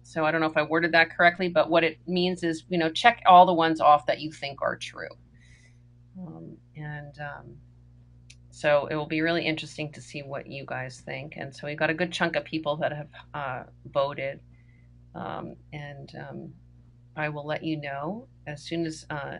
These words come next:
it's finished. I'll close the poll, Asia, and then I'll tell you what everybody's answered.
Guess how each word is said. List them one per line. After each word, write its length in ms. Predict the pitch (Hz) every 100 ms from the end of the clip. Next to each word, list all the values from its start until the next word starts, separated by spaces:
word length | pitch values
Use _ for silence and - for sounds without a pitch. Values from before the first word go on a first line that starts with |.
| -
it's 240 | 147 - -
finished. 400 | 170 160 165 160
I'll 120 | 147
close 280 | - 170 165
the 100 | 160
poll, 320 | - 160 160
Asia, 280 | 151 151 151
and 120 | 147
then 80 | 143
I'll 120 | 143
tell 240 | - 147
you 160 | 147 147
what 200 | 147 135
everybody's 520 | 143 143 147 131 135
answered. 540 | 113 107 120 - -